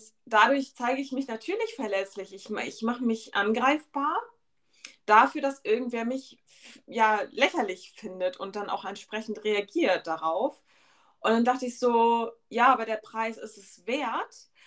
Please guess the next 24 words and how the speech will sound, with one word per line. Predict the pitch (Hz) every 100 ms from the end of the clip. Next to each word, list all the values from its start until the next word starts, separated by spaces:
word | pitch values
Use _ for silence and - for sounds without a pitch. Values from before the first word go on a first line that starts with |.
| _
einfach | - 240 254 240
aus | 220 -
dem | 254 294
Grund | - 214 214
heraus, | 208 185 185 190 220 269 - _ -
dass | 214 214
ich | - 208 -
so | 190 254 415
viel | - - - 269 285 269 269 - -
positives | 277 339 277 - 247 226 233
Feedback | 277 269 247
bekommen | - - 208 208
habe, | 196 196 196
dass | 202 -
ich | -
Menschen | 208 214 220
damit | 202 196 196
positiv | - 294 269 - 202 -
berührt | - 185 190 185 -
habe, | 185 180 190 185 - - - - -
ähm, | - 208 208 208 208 214 214 -
dass | 220 208 208
ich, | - - - - _
äh, | 196 202